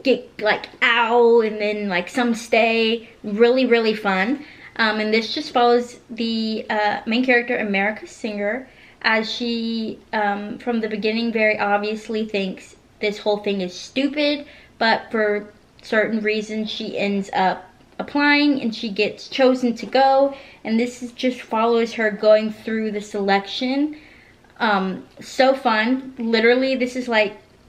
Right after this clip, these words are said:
almost five. It's, like, a four point nine nine.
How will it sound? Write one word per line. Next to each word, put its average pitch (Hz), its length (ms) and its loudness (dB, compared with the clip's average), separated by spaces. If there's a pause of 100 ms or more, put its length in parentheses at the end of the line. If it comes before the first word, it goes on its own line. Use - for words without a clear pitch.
(1080)
almost 262 400 4
five. 214 640 2
It's, - 200 -14
like, 240 160 2
a 240 40 -2
four 240 300 4
point 240 260 -6
nine 208 320 2
nine. 208 460 0